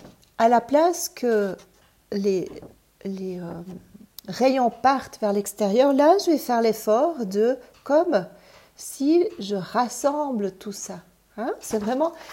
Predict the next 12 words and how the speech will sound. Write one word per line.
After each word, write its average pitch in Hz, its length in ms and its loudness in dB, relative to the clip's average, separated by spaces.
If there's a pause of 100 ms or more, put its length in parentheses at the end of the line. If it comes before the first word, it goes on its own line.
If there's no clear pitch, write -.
(520)
l'idée 269 360 -2
de 254 80 -2
mettre 226 400 -4
la 196 140 -4
main 208 200 -2
sur 208 180 -8
son 175 200 -10 (100)
cœur, 277 320 -2
c'est - 200 -6
vraiment... 208 500 -6 (4000)
En - 140 -20
fait, 339 280 -6